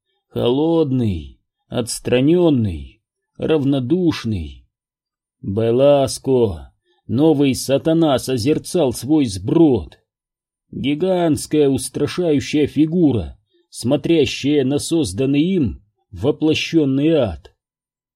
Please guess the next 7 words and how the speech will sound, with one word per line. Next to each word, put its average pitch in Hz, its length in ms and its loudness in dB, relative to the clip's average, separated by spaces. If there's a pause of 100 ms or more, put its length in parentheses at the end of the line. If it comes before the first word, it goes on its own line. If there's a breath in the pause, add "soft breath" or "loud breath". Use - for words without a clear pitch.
(320)
"И 131 760 2
как 147 220 0
все 151 220 2
это 139 160 2
закончилось?" 156 960 2 (320)
спросил 123 560 -4
Барретт. 117 580 0